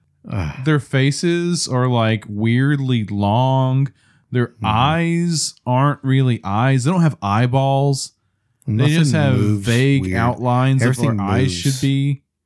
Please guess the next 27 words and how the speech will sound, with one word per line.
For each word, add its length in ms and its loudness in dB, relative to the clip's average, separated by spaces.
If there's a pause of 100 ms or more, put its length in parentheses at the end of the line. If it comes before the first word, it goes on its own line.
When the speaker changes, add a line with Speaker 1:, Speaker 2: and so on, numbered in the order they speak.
(260)
Speaker 1:
Everything 280 0
moves 240 0
real 160 -4
strange 600 -8
and, 140 -14
like, 200 -16 (320)
ugh, 120 -10 (380)
eh. 180 -4 (560)
It 140 -2
is, 300 -8
um, 300 -12 (140)
not 300 -4
very 240 -4
good. 300 -12 (280)
Speaker 2:
No. 800 -2 (280)
It's 140 -16
fucking 380 -2
horrifying. 840 0 (480)
Speaker 1:
And, 200 -2
you 160 0
know, 320 0 (420)
Boba 200 2
Fett's 240 -2
a 60 0
famous 440 0
bounty 340 -2
hunter. 180 -6